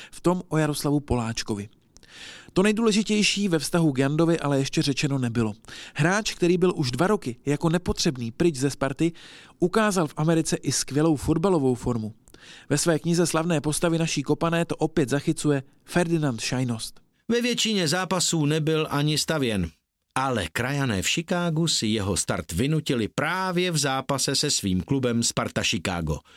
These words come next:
Speaker 2: Byla to hotová senzace. A C Sparta dobila senzačně vysokého vítězství devět nula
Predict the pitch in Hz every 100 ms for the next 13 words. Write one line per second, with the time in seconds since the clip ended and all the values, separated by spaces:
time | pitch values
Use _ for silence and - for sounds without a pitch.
0 | _ - 135 165 165 147 - 78 78 90
1 | - 110 92 80 78 - - 82 76 -
2 | - - - - - - - - 214 214
3 | 208 202 - 214 196 156 147 165 165 160
4 | 147 180 185 160 160 - 147 160 - 165
5 | 156 147 151 165 160 - 143 110 147 131
6 | 135 151 170